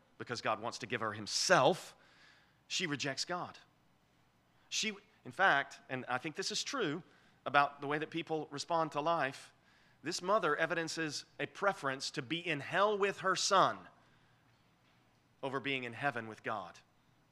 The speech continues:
and with her son. There, there's a painter who comes into heaven and, and he, he, all he wants to do is paint.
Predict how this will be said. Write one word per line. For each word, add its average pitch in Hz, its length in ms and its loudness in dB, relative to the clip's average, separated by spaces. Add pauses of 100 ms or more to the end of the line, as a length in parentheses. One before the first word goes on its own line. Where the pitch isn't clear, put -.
and 123 180 -6
with 113 160 -8
her 107 120 -8
son. 85 280 -10 (2250)
There, 151 220 6
there's 156 180 0
a 151 40 -2
painter 151 540 -4 (880)
who 170 120 2
comes 185 340 0
into 196 180 2
heaven 208 480 0 (680)
and, 170 220 4 (100)
and 170 280 4 (520)
he, 175 240 -12 (140)
he, 226 380 -2
all 220 200 10
he 269 80 6
wants 254 200 8
to 247 100 4
do 254 100 4
is 254 80 4
paint. 262 500 4